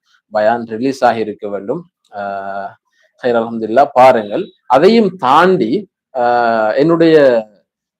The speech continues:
தாய்மார்கள், சகோதரிகளுக்கு ஒரு சிறந்த ஒரு விஷயத்தை சொல்கிறேன். அல்ஹம்துலில்லாஹ், அல்லாஹ் உங்கள் குடும்பத்துக்கு கிருபை செய்யட்டும். ஆமீன். எல்லாம் அந்த இறைவன் உங்கள் குடும்பத்தாருக்கு துணை இருப்பானாக. ஆமீன். சுப்ஹானல்லாஹ். அழகாக பேசுறீங்க தம்பி, நல்லா பேசுறீங்க, நல்லதே பேசுறீங்க. யா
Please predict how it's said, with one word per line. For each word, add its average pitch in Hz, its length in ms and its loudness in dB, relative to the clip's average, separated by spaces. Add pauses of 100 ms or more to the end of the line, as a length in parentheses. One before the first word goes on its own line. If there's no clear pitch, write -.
(260)
தாய்மார்கள், 170 840 4
சகோதரிகளுக்கு 151 800 0 (160)
ஒரு 131 280 0
சிறந்த 139 480 0
ஒரு 127 120 0
விஷயத்தை - 360 -18
சொல்கிறேன். 110 360 -10
அல்ஹம்துலில்லாஹ், 120 800 -6
அல்லாஹ் 113 240 -2
உங்கள் 107 260 -8
குடும்பத்துக்கு 120 500 -12
கிருபை 110 200 -12
செய்யட்டும். 110 500 -8
ஆமீன். 123 360 -2 (480)
எல்லாம் 143 360 0
அந்த 135 180 -2 (400)
இறைவன் 123 240 -2
உங்கள் 117 260 -16
குடும்பத்தாருக்கு 110 560 -10
துணை - 240 -20
இருப்பானாக. 107 460 -10
ஆமீன். 107 300 -8
சுப்ஹானல்லாஹ். 107 560 -10
அழகாக 120 480 -6 (100)
பேசுறீங்க 110 320 -12
தம்பி, 104 260 -16 (100)
நல்லா 113 300 -8
பேசுறீங்க, 98 500 -14
நல்லதே 104 440 -10 (480)
பேசுறீங்க. 101 500 -14 (320)
யா 98 160 -12